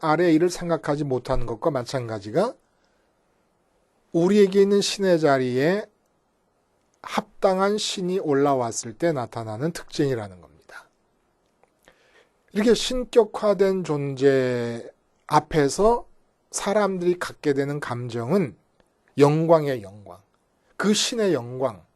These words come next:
신의 영광이나 신 밖에는 안 보이는 거예요. 그러니까 연애하면서 연애하는 상대방 이성이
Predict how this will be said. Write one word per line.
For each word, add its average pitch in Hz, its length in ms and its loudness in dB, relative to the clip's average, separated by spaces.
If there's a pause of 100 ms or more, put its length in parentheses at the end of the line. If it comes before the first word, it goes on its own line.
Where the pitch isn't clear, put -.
(440)
신의 226 260 0
영광이나 165 440 2 (160)
신 294 460 2
밖에는 185 540 4
안 143 200 4
보이는 120 360 4
거예요. 76 220 -20 (1300)
그러니까 208 280 8
연애하면서 170 800 2 (1000)
연애하는 180 520 0
상대방 170 540 -2
이성이 151 1160 -4